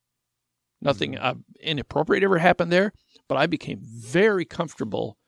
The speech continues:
Speaker 1: around females.
Speaker 2: Mm-hmm.
Speaker 1: So I had all kinds of female friends, great female friends, deep relationships, but none of them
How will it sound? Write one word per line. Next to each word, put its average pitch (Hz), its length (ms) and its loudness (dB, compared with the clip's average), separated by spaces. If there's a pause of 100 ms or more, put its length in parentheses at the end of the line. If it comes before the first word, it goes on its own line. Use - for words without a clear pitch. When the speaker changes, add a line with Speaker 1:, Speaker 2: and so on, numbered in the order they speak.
(440)
Speaker 1:
around 117 400 -2
females. - 680 -6 (160)
Speaker 2:
Mm-hmm. 98 300 -18
Speaker 1:
So 110 180 2
I 147 140 8
had 175 100 8
all 139 160 10
kinds 175 280 2
of 131 80 -6
female 143 280 2
friends, 151 300 0
great 127 480 6
female - 360 -4
friends, - 280 -6
deep 190 400 -6
relationships, 139 800 -4
but - 200 -10
none 139 280 0
of 120 140 -8
them 110 280 -6